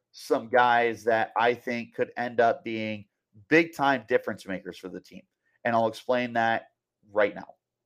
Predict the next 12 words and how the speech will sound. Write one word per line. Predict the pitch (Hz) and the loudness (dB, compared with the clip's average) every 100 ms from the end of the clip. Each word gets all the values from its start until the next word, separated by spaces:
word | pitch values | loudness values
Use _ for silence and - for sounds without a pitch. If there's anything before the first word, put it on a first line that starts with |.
| _ _ _ | _ _ _
When | - 139 | -6 2
I | 143 | 2
look | 131 127 160 185 - | 2 2 2 2 -2
at | - 143 135 131 - _ | 0 4 4 2 -6 _
the | 120 123 110 | -12 -12 -12
quarterback | - 139 120 104 92 | -4 -2 0 0 0
spot, | - 95 87 - _ _ _ _ _ | -2 -2 -2 -4 _ _ _ _ _
I | 131 135 143 | 2 4 4
see | 143 - 143 139 139 139 _ _ - | 0 -6 -2 2 0 -2 _ _ 2
a | |
lot | 123 110 113 120 127 | 4 6 8 10 10
of | 127 117 | 10 8